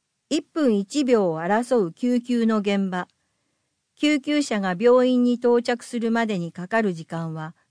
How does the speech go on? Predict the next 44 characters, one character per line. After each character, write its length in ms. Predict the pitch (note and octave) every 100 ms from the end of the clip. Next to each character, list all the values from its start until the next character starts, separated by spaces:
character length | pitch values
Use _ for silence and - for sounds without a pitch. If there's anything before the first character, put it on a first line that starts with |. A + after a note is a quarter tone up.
| _
増 240 | G3+ C#4
加 100 | C4
傾 320 | C#4 C#4+ C4 A3+
向 220 | F3+ D#3
に 100 | D3+
あ 100 | D3+
り 120 | C#3+
ま 180 | C#3+ D3
す。 220 | - _ _ _ _ _ _ _ _ _ _ _ _ _ _ _ _ _
救 220 | C#4+ D4
急 220 | C#4 C#4+ C4+
隊 320 | C#4 C4 B3+
は 240 | B3 A#3+ - _ _ _
現 280 | A3+ C4 B3
場 140 | B3+
へ 140 | B3
向 160 | A#3 A3+
か 180 | A#3+ A3+
う 80 | G#3+
間 320 | G#3+ G3+ G3+
に、 200 | F#3+ - _ _ _ _ _
通 240 | D4 D4
報 220 | D4 D4
者 180 | B3+ E3
と 140 | G#3 G3
の 100 | D#3+
電 280 | F#3+ G3+ G3+
話 100 | G3
で 160 | F#3+
情 300 | F3+ A#3 B3+
報 180 | C4+ C4
収 280 | B3+ C4 B3
集 240 | - E3+
を 100 | D#3
す 160 | F3 F#3
る 140 | G3+
な 120 | F#3 D#3
ど 220 | D3 D3+ _
時 120 | F3 F#3
間 260 | C4+ C4
短 260 | C4+ C4+ C4+
縮 280 | - E3+ D#3+
を 60 |
図 140 | E3+